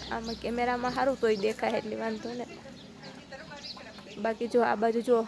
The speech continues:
દેખાય ને ઝાકર, એટલી બધી ઝાકર આવે. તો આ પછી હે ને જીરાની ને પથારી ફેરવવાની તૈયારીઓમાં જ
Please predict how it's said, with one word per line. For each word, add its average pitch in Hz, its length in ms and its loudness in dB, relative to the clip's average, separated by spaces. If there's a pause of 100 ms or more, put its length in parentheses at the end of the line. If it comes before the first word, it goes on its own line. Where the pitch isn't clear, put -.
(220)
દેખાય 247 360 2
ને 214 120 0
ઝાકર, 220 340 2 (840)
એટલી 240 220 6
બધી 240 240 8
ઝાકર 220 280 2 (100)
આવે. 214 200 6 (720)
તો 208 100 -2 (280)
આ 220 80 2 (100)
પછી 240 260 -4
હે 254 120 -2
ને 226 60 2 (100)
જીરાની 226 460 6
ને 214 140 -2
પથારી 220 380 2
ફેરવવાની 220 520 0
તૈયારીઓમાં 214 540 0
જ - 20 -16